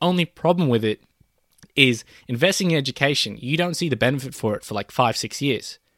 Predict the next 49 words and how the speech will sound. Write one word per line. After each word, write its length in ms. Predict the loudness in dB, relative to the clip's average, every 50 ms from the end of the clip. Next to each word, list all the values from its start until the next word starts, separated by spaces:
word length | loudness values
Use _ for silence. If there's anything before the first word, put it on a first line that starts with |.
| _ _ -12
It 80 | -8
takes 400 | 0 2 2 2 2 0 -8 -8 -10 _
time 360 | -12 -6 -2 0 0 2 0 -2
to 120 | -2 -2
educate 380 | -4 -4 -4 -4 -6 -6 -8 -8
people. 300 | -10 -12 -14 -12 -12 -10
It 80 | -4
takes 200 | -4 -4 -4 -4
time 500 | -10 -8 -2 2 4 4 4 4 2 0 -4 -12 -20 -20 _
for 160 | _ 0 0 2
the, 180 | 2 2 0
the 140 | 0 -4 -6
programs 520 | -2 2 2 2 4 4 2 0 0 -2
involved. 480 | -2 -2 2 2 4 4 2 0 -6 -14 _ _ _ _ _ -12
It's 140 | -10 -10 -10 _ 0
always, 720 | 4 8 8 10 10 8 8 6 4 0 -2 -6 -10 -12 _ _ _ _ _
always 400 | 4 6 8 8 8 6 6 4
longer 500 | 4 4 4 6 4 4 2 2 0 -4 _ _ _ _ _ _ _ _ -10
than 300 | 0 4 4 4 6 4
the 80 | 2
time 480 | 0 -2 -2 0 2 2 2 2 2 0
to 140 | -2 -2 0
run 200 | 2 4 4 4
in 120 | 2 2
a, 200 | 0 0 -2 -4 -6 -8
uh, 140 | -6 -6 -6
the 160 | -2 -2 0
next 300 | 2 2 0 0 -2 -4
election. 520 | -4 -2 -4 -4 -2 -4 -6 -6 -8 -20 _ _ _ _ _ _ _ _ _ _ 0
So 140 | 4 6
there's 160 | 6 6 6 6
no 160 | 6 4 4
benefit 500 | 6 4 4 4 4 2 2 -2 -4 -4
to 80 | -6 0
do 140 | 2 4 4
it. 280 | 4 2 0 _ -12 -4
Why 220 | 2 4 6 6
would 140 | 6 4 4
I 80 | 4 2
spend 280 | 0 0 0 0 2
money 320 | 2 2 2 2 0 -2 -2
on 120 | -4 -4
something 220 | -2 -2 0 0 0
that's 160 | -2 -2 -2
not 120 | -4 -2
gonna 160 | -2 -2 -4
get 160 | -2 -4 -4 -4
me 140 | -4 -4
reelected 600 | -4 -4 -4 -4 -2 -4 -4 -4 -6 -10 -12 -12